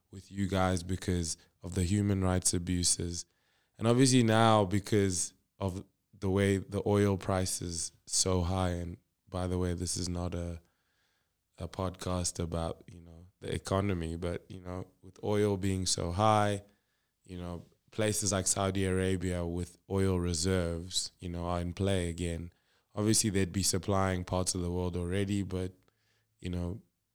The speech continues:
those sort of, uh, I, I wanna say allyships or alliances, rather, are very important. So there's that.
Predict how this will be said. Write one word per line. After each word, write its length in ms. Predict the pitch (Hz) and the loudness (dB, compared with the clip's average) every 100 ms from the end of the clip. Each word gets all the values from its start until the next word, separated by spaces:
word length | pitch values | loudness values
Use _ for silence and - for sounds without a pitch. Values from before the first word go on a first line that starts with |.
| _ - | _ 0
those 220 | 101 104 | 4 6
sort 260 | - 104 101 | 4 4 4
of, 300 | 98 87 - _ _ _ _ _ _ _ _ _ _ _ _ _ | 2 0 -8 _ _ _ _ _ _ _ _ _ _ _ _ _
uh, 160 | 101 98 | -6 -4
I, 80 | 95 92 - | -2 -2 0
I 20 | |
wanna 280 | 90 95 98 | 0 0 0
say 320 | - 95 90 - | 0 0 -2 -2
allyships 1040 | 92 95 104 110 113 - 123 123 - - - _ _ _ | -2 0 0 0 0 0 -2 -2 -4 -4 -8 _ _ _
or 180 | - 90 | -4 -2
alliances, 800 | 87 90 95 107 110 - 113 110 | 0 0 -2 -2 -4 -8 -6 -4
rather, 380 | 113 120 120 123 - _ _ _ | -2 -2 -4 -6 -10 _ _ _
are 100 | 92 | -10
very 300 | 85 92 92 | -4 0 0
important. 580 | 92 87 98 101 - 113 | 0 -2 -4 -4 -6 -6
So 140 | - 101 | -6 -4
there's 220 | 90 85 | -2 0
that. 440 | 98 113 113 - | 2 2 0 -4